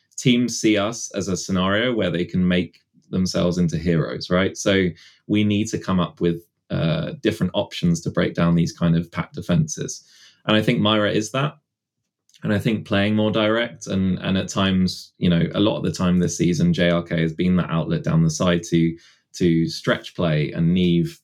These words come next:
similarly down the left has been that outlet to stretch play. Myra is gonna be that on the spin to,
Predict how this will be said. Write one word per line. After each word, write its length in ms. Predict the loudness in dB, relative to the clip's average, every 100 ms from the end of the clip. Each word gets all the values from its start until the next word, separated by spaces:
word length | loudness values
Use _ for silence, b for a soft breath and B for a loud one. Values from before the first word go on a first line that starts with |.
| -10
similarly 440 | 0 2 4 2
down 200 | 2 2
the 80 | 2
left 260 | 0 -4 -12
has 120 | -4
been 200 | 0 2
that 160 | 0 _ _ -4
outlet 360 | -2 -2 -4
to 100 | -4
stretch 320 | -2 -2 -2 -6
play. 300 | -4 -4 -8 B B B B
Myra 420 | 2 4 4 2 0
is 160 | 0
gonna 200 | 0 0
be 200 | 0 0
that 260 | 0 -2 -6 -4
on 160 | 0 2
the 80 | 0
spin 560 | -4 0 2 2 0 0
to, 240 | 0 -2